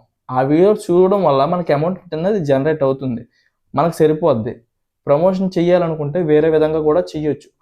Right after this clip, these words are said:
but ఇలా ప్రమోషన్ చేయడం వల్ల వాళ్ళ జీవితాలు కూడా నాశనం అయిపోతాయి అన్న ఉద్దేశంలోనే అతను ఇప్పుడు బయటకు అనేది వచ్చాడు. ఒక జోక్ చెప్తాను, ఒక పెద్ద యూట్యూబర్ అనమాట,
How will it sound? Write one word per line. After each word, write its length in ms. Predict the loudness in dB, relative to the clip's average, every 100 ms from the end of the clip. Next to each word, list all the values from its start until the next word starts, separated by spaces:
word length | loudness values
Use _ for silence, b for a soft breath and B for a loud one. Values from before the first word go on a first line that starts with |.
| b b -4
but 120 | -2 2
ఇలా 120 | 2 2 0
ప్రమోషన్ 360 | 0 0 -2 -4
చేయడం 280 | -4 -2 -2 -2
వల్ల 160 | -2 -2 -2 -4 _ _ _ _ _ -4
వాళ్ళ 300 | 0 2 2 2
జీవితాలు 320 | 0 2 0 0
కూడా 120 | -2 -2
నాశనం 300 | -2 -4 -4 -6
అయిపోతాయి 440 | -6 -6 -4 -4 -8 -8
అన్న 140 | -6 -4 -6
ఉద్దేశంలోనే 600 | -2 -2 -2 -6 -4 -6 -6 -6
అతను 200 | -2 -4
ఇప్పుడు 200 | -2 -2 -4 -8 -2 0
బయటకు 240 | 0 -2
అనేది 180 | -6 -2 -2
వచ్చాడు. 320 | -4 -10 -10 _ _ _ _ _ _ _ _ _ _ -6 -2
ఒక 80 | 2 2
జోక్ 160 | 2 0
చెప్తాను, 360 | -2 -2 -2 -4 -6 _ _ _ _ _ _ -8
ఒక 60 | -2
పెద్ద 160 | 2 4 4
యూట్యూబర్ 340 | 4 2 0
అనమాట, 280 | 0 -2 -4